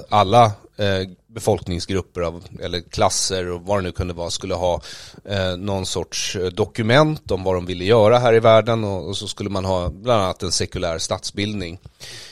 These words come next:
Eh, så, eh, sionismen är liksom, man skulle kunna säga att sionismen är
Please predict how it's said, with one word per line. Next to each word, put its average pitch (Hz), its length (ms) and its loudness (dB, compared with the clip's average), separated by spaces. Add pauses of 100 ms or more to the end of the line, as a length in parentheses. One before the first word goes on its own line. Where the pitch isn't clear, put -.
(120)
Eh, 101 440 0 (120)
så, 107 520 4 (100)
eh, 107 220 0
sionismen 123 760 0
är 101 240 -2
liksom, 92 600 -4 (920)
man 107 200 -4
skulle 107 240 -4
kunna 117 200 -2
säga 107 240 2
att - 100 -8
sionismen 117 640 -2
är 92 400 -6